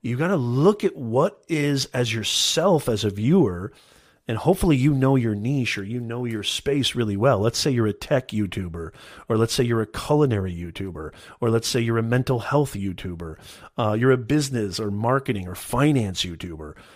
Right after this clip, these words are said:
Whatever niche you're in, look at the other channels that are getting tons of views.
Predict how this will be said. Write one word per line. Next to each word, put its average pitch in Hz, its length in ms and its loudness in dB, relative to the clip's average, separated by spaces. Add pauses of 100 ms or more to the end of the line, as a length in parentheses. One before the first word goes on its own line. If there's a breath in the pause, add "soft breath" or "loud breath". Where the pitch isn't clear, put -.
(140 loud breath)
Whatever 170 480 4
niche 147 400 4
you're 117 160 2
in, 80 440 -2 (320 soft breath)
look 135 400 0
at 214 100 -8
the 165 240 -2
other 123 260 0
channels 110 840 -6 (880 loud breath)
that 104 420 -2
are 110 120 -4
getting 107 360 0
tons 117 400 0
of 107 100 0
views. 95 560 -6